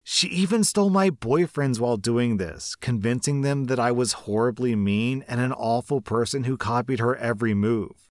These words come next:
Once, she catfished me on MySpace for four months and baited me into sending her nudes,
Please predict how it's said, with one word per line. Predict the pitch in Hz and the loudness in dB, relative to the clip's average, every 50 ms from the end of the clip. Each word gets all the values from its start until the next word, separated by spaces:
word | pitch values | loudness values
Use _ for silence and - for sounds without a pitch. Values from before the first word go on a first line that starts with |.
| _ _ _ | _ _ _
Once, | - 98 92 98 104 107 110 117 131 123 - - - | -12 -6 -4 -2 0 0 0 0 0 -2 -4 -4 -6
she | - - - 127 123 | -6 -4 -2 -2 -2
catfished | 101 - - 113 110 117 113 - - 120 117 - - 135 | -2 -2 -2 0 0 0 -2 -2 0 0 0 0 -2 -2
me | 127 120 | 0 0
on | 117 113 110 | 2 2 2
MySpace | 104 95 92 98 101 101 - - - 123 120 123 117 | 2 2 2 2 2 0 0 0 0 0 0 0 0
for | - - 120 110 | 0 0 -2 -2
four | - - - 104 104 110 107 | -2 -2 -2 0 2 2 2
months | 104 104 104 104 95 87 76 78 - - - | 2 2 2 0 0 -2 -4 -6 -8 -8 -6
and | - 120 113 110 104 82 | -4 -2 0 0 -2 0
baited | - - 101 101 107 107 117 113 | 0 0 0 2 2 2 0 0
me | 110 120 120 120 127 | 0 0 0 0 0
into | 120 120 117 113 107 | -2 -2 0 0 0
sending | - - - 120 113 113 113 110 | 0 0 0 0 0 0 0 0
her | 101 110 113 104 | 0 0 0 2
nudes, | 98 98 101 110 113 104 90 90 87 80 - - - | 2 2 2 2 2 0 -2 -4 -8 -8 -8 -8 -8